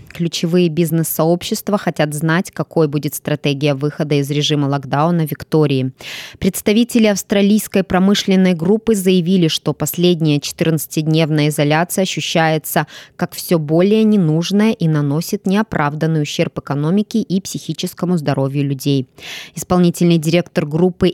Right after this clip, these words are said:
Инес Вилокс отметил, что эта изоляция была отмечена преувеличенными домыслами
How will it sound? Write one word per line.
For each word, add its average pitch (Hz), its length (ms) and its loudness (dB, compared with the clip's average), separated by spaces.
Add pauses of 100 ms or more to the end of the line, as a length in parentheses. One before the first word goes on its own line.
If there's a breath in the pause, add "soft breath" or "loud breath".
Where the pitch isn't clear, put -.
Инес 170 440 2
Вилокс 175 720 0
отметил, 151 560 -4
что - 220 -2
эта 156 240 2
изоляция 156 540 0
была 160 240 2
отмечена 156 560 -2
преувеличенными 170 880 2
домыслами 190 680 0